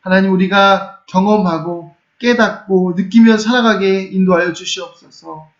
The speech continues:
하나님, 이 하나님이 주시는 이 귀한 축복을 우리가 얻지 않는다고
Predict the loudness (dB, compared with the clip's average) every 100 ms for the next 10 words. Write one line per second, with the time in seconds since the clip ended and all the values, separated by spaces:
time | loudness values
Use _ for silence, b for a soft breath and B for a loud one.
0 | B B B B -2 0 2 2 0 -4
1 | -14 _ _ -10 -2 2 2 2 0 -2
2 | 2 4 4 2 2 2 4 2 -2 -6
3 | -4 -2 -2 -2 0 2 2 -4 -12 _
4 | _ _ _ _ _ _ _ -4 -4 -2
5 | -4 -2 2 4 4 2 -2 -4 -4 -6